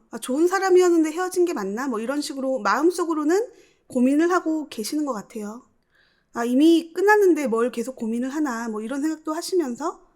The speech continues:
마음속으로는 "아, 그래도 내가 저만한 사람을 이제 못 만날 것 같은데?" 라는 생각을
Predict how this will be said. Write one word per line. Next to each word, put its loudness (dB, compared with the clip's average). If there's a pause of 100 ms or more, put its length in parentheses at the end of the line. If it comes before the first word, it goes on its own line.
(720)
마음속으로는 2 (320)
"아, -2
그래도 -4
내가 4 (580)
저만한 0
사람을 0
이제 -4
못 -2
만날 0
것 -2
같은데?" -4
라는 -6
생각을 -4